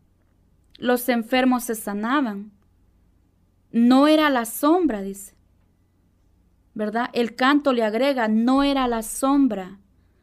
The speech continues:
sino que era porque Pedro tenía el Espíritu del Nazareno, el Espíritu Santo. Muchos enfermos querían tocar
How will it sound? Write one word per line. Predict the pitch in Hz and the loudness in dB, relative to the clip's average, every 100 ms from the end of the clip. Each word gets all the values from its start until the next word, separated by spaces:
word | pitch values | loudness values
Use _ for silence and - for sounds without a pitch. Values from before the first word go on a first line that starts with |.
| _ | _
sino | - - 262 240 254 262 | -16 -2 2 2 2 0
que | 285 262 - | -2 -2 2
era | 277 285 226 - | 2 4 0 -2
porque | 233 220 233 | -4 -2 -6
Pedro | 226 - 269 311 311 254 247 | -4 4 6 6 6 -2 0
tenía | 226 233 294 370 220 220 277 - _ _ _ _ | 0 4 6 6 4 0 -4 -12 _ _ _ _
el | 233 240 | -2 0
Espíritu | 220 - - 240 277 285 | 0 -4 -4 -2 -2 -2
del | 254 226 | -2 -2
Nazareno, | 208 202 - 185 214 277 247 190 _ _ _ _ - | -4 -8 -10 -6 0 2 2 -2 _ _ _ _ -2
el | 233 226 | 0 0
Espíritu | 214 - 247 254 285 269 233 | -2 -6 -2 0 0 -2 -8
Santo. | 196 - 262 285 311 311 202 185 - _ _ _ _ _ _ _ - | -8 -4 0 2 2 0 -6 -12 -16 _ _ _ _ _ _ _ -2
Muchos | 233 262 294 269 | 0 2 0 0
enfermos | 269 247 - 294 311 269 - | -2 -2 2 2 4 2 0
querían | 233 240 254 254 | -4 -2 -2 -2
tocar | 254 247 247 269 294 | -4 -2 0 2 0